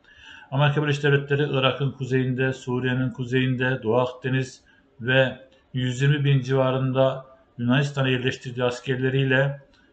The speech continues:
ve aynı zamanda Bulgaristan, e, Karadeniz'de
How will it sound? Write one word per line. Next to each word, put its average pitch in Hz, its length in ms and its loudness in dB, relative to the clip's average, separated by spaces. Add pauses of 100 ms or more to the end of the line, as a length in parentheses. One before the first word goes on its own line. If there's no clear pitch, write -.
(120)
ve 135 380 2 (180)
aynı 143 200 2
zamanda 139 800 2 (160)
Bulgaristan, 135 920 0 (400)
e, 120 400 -2
Karadeniz'de 135 920 2